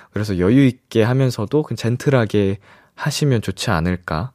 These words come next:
막 유머러스한 사람이 인기 많다고 해서 막 억지로 유머러스하게 하려고 하면 더 어색해 보이고 그런 것처럼,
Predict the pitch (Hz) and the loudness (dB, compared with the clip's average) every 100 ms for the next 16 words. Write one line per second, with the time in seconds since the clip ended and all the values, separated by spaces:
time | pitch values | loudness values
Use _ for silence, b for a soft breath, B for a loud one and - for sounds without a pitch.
0 | - 90 113 120 147 143 - 135 123 135 | -12 -8 -2 2 4 4 0 -2 0 2
1 | 127 113 98 107 87 90 107 101 95 101 | 2 0 -2 -2 -2 -2 -2 0 -2 -4
2 | 82 _ - - 113 - 151 117 113 123 | -8 _ -10 -4 -2 2 2 4 4 2
3 | 120 117 110 107 - - - 131 127 131 | 2 -2 -2 -4 -6 -20 -6 -2 0 2
4 | 156 147 127 139 120 123 104 - B B | 4 4 4 0 0 -2 -4 -10 B B
5 | B - 120 139 139 101 98 120 123 107 | B -4 2 4 6 4 2 0 -2 -2
6 | 95 90 110 101 92 85 87 110 98 78 | -4 -4 -2 -2 -4 -6 -2 -2 -2 -4